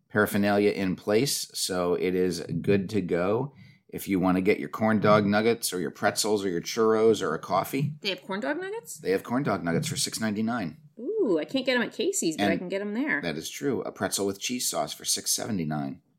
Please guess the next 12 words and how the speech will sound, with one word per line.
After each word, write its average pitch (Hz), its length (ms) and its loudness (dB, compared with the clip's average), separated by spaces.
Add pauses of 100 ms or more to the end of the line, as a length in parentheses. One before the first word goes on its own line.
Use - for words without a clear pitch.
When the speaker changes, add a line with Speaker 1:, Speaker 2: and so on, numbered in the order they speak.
(260)
Speaker 2:
All 311 220 -10
right. 208 300 -4 (320)
Speaker 1:
Uh, 85 180 0
they 85 100 0
also 95 300 2
feature 98 460 -6
Jeffrey's, 95 720 -2
um, 73 320 -8
Joffrey's 82 760 2
Coffee 85 420 -2
Cold 87 380 -6
Brew, 90 360 -2